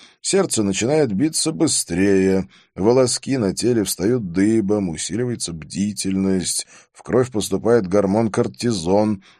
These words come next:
для уменьшения болевых ощущений от возможных ран». Для того, чтобы всё это заработало, нужно, чтобы ослабла деятельность лобного отдела коры головного мозга,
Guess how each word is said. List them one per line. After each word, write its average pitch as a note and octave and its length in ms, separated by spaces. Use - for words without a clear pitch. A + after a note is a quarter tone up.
для F#2+ 260
уменьшения G2 680
болевых F#2+ 520
ощущений F#2 800
от F2 160
возможных E2+ 720
ран». E2+ 400
Для E2 200
того, E2 300
чтобы D#2+ 340
всё E2+ 220
это F#2 240
заработало, D2 840
нужно, C3+ 400
чтобы B2 360
ослабла D3+ 600
деятельность C3+ 880
лобного B2+ 640
отдела G2 520
коры G2 380
головного A#2+ 640
мозга, F#2+ 680